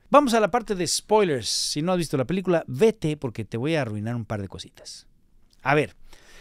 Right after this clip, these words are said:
creo que lo, la parte interesante aquí es que está abriendo una puerta alterna para seguirse por otro lado, que no conocíamos, porque,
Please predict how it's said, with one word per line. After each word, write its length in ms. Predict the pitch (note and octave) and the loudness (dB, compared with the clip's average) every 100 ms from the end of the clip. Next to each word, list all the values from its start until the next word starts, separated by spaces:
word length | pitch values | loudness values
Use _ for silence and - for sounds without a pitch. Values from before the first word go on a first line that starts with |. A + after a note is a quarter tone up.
| - - | -6 4
creo 180 | B3+ | 6
que 100 | - | 6
lo, 180 | C4+ G#3+ | 4 4
la 180 | - D#3+ | 4 2
parte 240 | A#3 B3+ A3+ | 2 0 0
interesante 600 | F#3 D#3 B2 F3 F#3 E3 | 2 2 2 0 0 -2
aquí 320 | A#2 D#3 E3+ | -2 -4 -2
es 160 | D#3 C3+ | -4 -4
que 120 | - | -4
está 320 | B2 - F3+ | -4 -2 -2
abriendo 420 | - D#3+ D3 D#3 D#3+ | -2 -2 -2 -2 -2
una 140 | D3 | -4
puerta 360 | - C#3 - C#3 | -4 -6 -6 -10
alterna 920 | A2 G2+ - C#3 C3+ C3 E3+ A3 - _ _ _ - - | -8 -8 -6 -4 -4 -4 -6 -6 -10 _ _ _ -10 -4
para 320 | A#2 A#2+ A#2 | 0 0 0
seguirse 540 | - B2+ F#3+ G#3+ E3+ | 0 2 2 2 0
por 120 | C#3 | 0
otro 160 | C3 A#2 | -4 -4
lado, 300 | G#2+ F2+ - - _ _ _ - | -8 -8 -14 -20 _ _ _ -6
que 120 | C3+ | -4
no 140 | B2 | -4
conocíamos, 840 | A#2+ A2 G#2 - F#3 A2 - - - - - _ - | -4 -4 -6 -6 -6 -6 -14 -20 -20 -20 -20 _ 4
porque, 680 | E3 G#3 G3+ - C3+ F#3 | 8 8 6 2 2 2